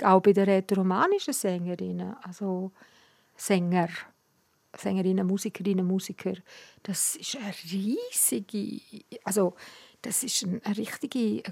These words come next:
Kurve, die exponentiell ist. Wenn du mich fragst, was ist der Unterschied? Äh, was auch noch, gut, eben, ich, ich kriege die Jungen jetzt nicht mehr wirklich so mit. Ich weiss nicht, was jetzt genau läuft bei den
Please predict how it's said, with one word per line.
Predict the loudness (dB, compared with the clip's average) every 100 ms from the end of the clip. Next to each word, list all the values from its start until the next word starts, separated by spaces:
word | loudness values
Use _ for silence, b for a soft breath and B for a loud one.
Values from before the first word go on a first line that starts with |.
| -10
Kurve, | -8 2 2 2 2 2
die | 2
exponentiell | 0 -4 -6 -6 -6 -2 0 2 0 -2
ist. | -4 -10 b b b b b b
Wenn | 6 8
du | 8
mich | 6
fragst, | 6 4 4 -2
was | -2
ist | -2 -2
der | 0
Unterschied? | 0 -2 -6 -4 -2 -4 -6 _ -20 b b b b b b b b b 2
Äh, | 6 8
was | 6 4 -2 _ _ _ _ _
auch | 2 4 6 4 2
noch, | 0 0 0 -2 _ _ _ _ -6
gut, | 0 2
eben, | 4 4 2 0
ich, | -6 -8
ich | -14 -14 _
kriege | 4 6 8 6
die | 6 4 6
Jungen | 6 4 4
jetzt | 2 0 0
nicht | 2
mehr | 2
wirklich | 0 -2 -6
so | -2 0
mit. | 2 0 0
Ich | 0
weiss | 0 0
nicht, | 0 0
was | 0 0 0
jetzt | -6 -4
genau | -2 0 0 0
läuft | 0 -2 -6 _
bei | -6
den | -6